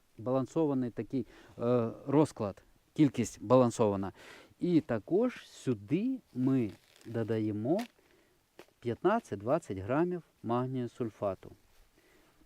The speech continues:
Ось, е, таке буде поєднання. Е, аміачну селітру зараз вже не додаємо, тому що вона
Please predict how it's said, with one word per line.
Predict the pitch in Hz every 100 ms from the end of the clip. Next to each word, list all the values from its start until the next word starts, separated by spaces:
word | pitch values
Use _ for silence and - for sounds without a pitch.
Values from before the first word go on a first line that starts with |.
| _ _ _ _ _ _ -
Ось, | 151 190 - 120
е, | 110
таке | 101 113 - 151 165
буде | 113 139 135 131 - - -
поєднання. | 127 135 143 120 104 107 104 104 104 95 _ - - -
Е, | 110 113 120
аміачну | 123 127 135 120 127
селітру | 107 120 151 208 208 208 196 185 - _ -
зараз | 107 123 156 156 -
вже | 104 131
не | 135 117 131
додаємо, | 120 117 110 107 107 107 151 190
тому | - 123 143
що | - 110
вона | 104 104 123 185